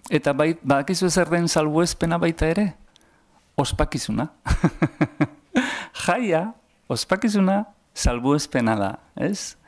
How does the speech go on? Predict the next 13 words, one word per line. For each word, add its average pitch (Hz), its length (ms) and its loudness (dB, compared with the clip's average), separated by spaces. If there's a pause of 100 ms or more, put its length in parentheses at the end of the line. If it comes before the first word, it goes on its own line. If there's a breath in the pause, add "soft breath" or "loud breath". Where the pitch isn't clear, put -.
(380 loud breath)
Eta, 147 200 0
bueno, 147 240 2
gaur 139 200 2
goizean 135 420 0
pentsatzen 131 480 0
egon 123 180 -2
naiz 127 200 -4
horri 127 220 0
buruz, 117 300 -6
ez? - 260 -6 (100)
Ze 156 240 2
ona, 165 320 2 (720 loud breath)
Ze 113 560 0